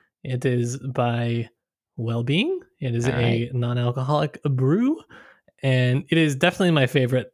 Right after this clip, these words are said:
Speaker 1: non-alcoholic beer.
Speaker 2: Right.
Speaker 1: So thank you, Wellbeing, for this. You didn't send it to me, but thank you for making the beer.
Speaker 2: <laughs>
Speaker 1: That was nice of you. <laughs> I wish you sent it to me.
Speaker 2: If anyone who works for Wellbeing is out there, you can send Matt free beer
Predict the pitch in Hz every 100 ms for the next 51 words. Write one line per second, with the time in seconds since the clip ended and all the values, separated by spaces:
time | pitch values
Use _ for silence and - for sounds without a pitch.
0 | - 120 110 110 110 110 107 101 _ _
1 | _ _ - 117 107 - _ _ _ _
2 | _ _ - 71 - _ _ _ _ -
3 | 120 110 127 - _ _ 165 156 135 117
4 | 110 110 110 107 - 131 110 110 - 156
5 | 156 120 127 113 - 117 110 - _ _
6 | _ - 120 120 135 131 120 120 123 143
7 | 113 113 110 - - - _ _ 180 117
8 | 117 117 113 - 117 117 - - _ _
9 | - 127 123 156 160 - 117 117 127 117
10 | 123 - _ 113 110 101 104 98 95 92
11 | 95 - 92 85 92 90 82 80 78 80
12 | 85 80 78 92 104 87 78 78 _ -
13 | 104 85 82 76 - - 87 73 80 73
14 | 73